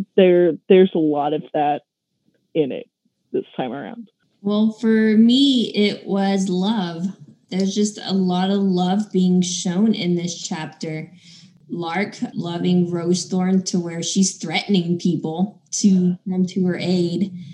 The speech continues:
Speaker 2: The kids loving Rose Thorn so much that they dive in after her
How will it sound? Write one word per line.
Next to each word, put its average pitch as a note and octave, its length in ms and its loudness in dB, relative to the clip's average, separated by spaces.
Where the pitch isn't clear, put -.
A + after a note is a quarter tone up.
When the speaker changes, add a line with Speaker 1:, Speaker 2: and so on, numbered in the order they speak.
Speaker 2:
The F#3+ 240 2
kids G3 500 2
loving F3+ 480 2
Rose G3 380 2
Thorn F3 420 -2
so F3 320 -4
much F3 400 -4
that F3 160 -8
they F3+ 180 0
dive F3 340 -4
in F#3+ 340 2
after F#3 380 -6
her E3+ 380 -8